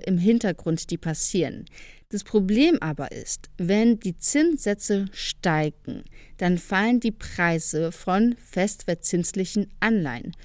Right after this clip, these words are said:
Und auf denen ist die S V B haufenweise mit zehn Jahren Laufzeit gesessen. So, und damit aber nicht genug. Ab Dezember zwanzig zweiundzwanzig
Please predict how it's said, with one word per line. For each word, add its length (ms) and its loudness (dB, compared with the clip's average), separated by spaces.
Und 300 8
auf 160 -4
denen 640 2
ist 220 -2
die 260 0
S 240 -4
V 340 -2
B 360 2
haufenweise 640 -2
mit 200 -2
zehn 240 2
Jahren 160 0
Laufzeit 420 -4
gesessen. 540 0
So, 220 6
und 240 0
damit 320 2
aber 220 -2
nicht 340 2
genug. 580 4
Ab 200 -2
Dezember 580 0
zwanzig 540 -2
zweiundzwanzig 1080 -2